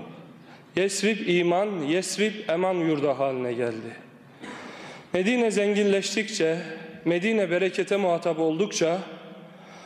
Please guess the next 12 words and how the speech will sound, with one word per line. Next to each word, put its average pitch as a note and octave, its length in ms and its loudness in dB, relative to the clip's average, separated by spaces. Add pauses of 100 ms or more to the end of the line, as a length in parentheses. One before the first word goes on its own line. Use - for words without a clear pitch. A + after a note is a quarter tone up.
(140)
Allah G#3+ 320 2
Resulü G3 320 2
Aleyhisselam'ın F#3 760 2
evi G3 220 2
fakirleşti. C3+ 760 -2 (960)
İslam A#3+ 420 2
devleti F3+ 400 2
zenginleşti, G#3 920 0
Peygamber F#3 460 2
Aleyhisselam'ın E3 760 0
evi F3 220 2
fakirleşti. C3 800 -2